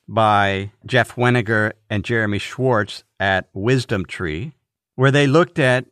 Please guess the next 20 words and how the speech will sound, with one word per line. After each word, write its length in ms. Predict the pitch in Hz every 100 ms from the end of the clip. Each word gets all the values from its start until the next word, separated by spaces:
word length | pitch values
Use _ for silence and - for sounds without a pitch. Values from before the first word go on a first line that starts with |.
| -
hedging 440 | 143 147 127 135
currency 460 | - 156 143 - 101
risk 400 | 85 82 165 - _
and 360 | 113 117 113 117 _ _
the 260 | 104 123 120
contribution 880 | - 139 131 120 117 185 - 143 135 -
of 380 | 120 113 110 107 _
fluctuating 640 | _ 139 135 - 131 117 107
currency 680 | - 190 180 110 110 104 127 _
on 240 | 113 117 120
returns. 580 | 123 - 180 - - - _ _ _ _ _ _ -
They 100 | 117
point 240 | - 147
out 160 | 175 175
that 160 | 135 123
the 60 |
U 80 | 135
S 100 | 131
dollar 420 | - 131 190 151 -
index, 680 | 101 80 80 110 - -